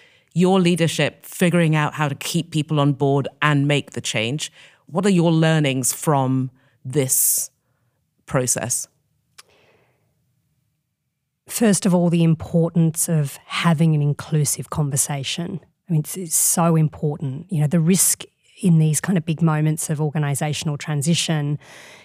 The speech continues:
Speaker 2: is that everything is top down, and in human rights organisations, that is anathema, uh, to what people are signing up for when they join human rights organisations. Um,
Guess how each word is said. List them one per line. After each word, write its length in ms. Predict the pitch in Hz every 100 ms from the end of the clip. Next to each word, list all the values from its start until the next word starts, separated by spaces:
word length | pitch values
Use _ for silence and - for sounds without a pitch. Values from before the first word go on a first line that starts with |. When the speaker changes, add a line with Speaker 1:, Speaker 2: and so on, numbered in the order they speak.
| -
Speaker 2:
is 200 | 185 156
that 120 | 185 190
everything 520 | 180 147 156 175 160
is 160 | 147 -
top 340 | - 151 -
down, 360 | 151 143 139 143
and 120 | 147
in 100 | 139
human 280 | 175 170 151
rights 280 | 147 143
organisations, 840 | 151 143 139 131 143 139 - 135 127
that 180 | 147 143
is 300 | 143 127 - - - - -
anathema, 680 | 139 131 - - 143 - - -
uh, 320 | 156 139 135 -
to 300 | - 147 131
what 220 | 139 -
people 320 | - 151 147
are 60 | 143
signing 400 | - 175 175 175
up 280 | 180 - -
for 260 | - 208 226
when 220 | 180 170
they 140 | 160
join 380 | 156 175 170 185
human 200 | 175 175
rights 300 | 170 170 -
organisations. 1080 | 175 165 165 156 165 160 - 165 170 170 -
Um, 400 | 180 156 151